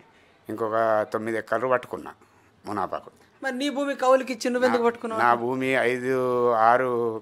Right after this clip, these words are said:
Speaker 1: కిలోమీటర్ల దూరం ఉన్నది ఇక్కడ నుంచి. అరళి శివారమే కానీ ఆరు కిలోమీటర్ల దూరం ఉన్నది. జీతాలు దొరకక అక్కడ భగవాన్పురం అని ఒక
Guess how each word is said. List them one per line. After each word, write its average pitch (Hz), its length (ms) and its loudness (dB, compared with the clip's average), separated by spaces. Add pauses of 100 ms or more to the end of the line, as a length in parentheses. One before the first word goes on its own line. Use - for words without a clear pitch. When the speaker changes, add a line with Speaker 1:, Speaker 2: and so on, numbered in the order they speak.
Speaker 1:
కిలోమీటర్ల 117 460 -2
దూరం 110 360 -2
ఉన్నది 82 200 -12
ఇక్కడ 87 200 -6
నుంచి. - 260 -16 (280)
అరళి 104 260 -6
శివారమే 120 480 0
కానీ 151 280 -4 (580)
ఆరు 113 640 0
కిలోమీటర్ల 110 480 -6
దూరం 117 320 -2
ఉన్నది. - 200 -8 (300)
జీతాలు 147 380 4
దొరకక 139 440 0 (460)
అక్కడ 104 180 0
భగవాన్పురం 135 640 2
అని 135 160 -4
ఒక 123 160 -2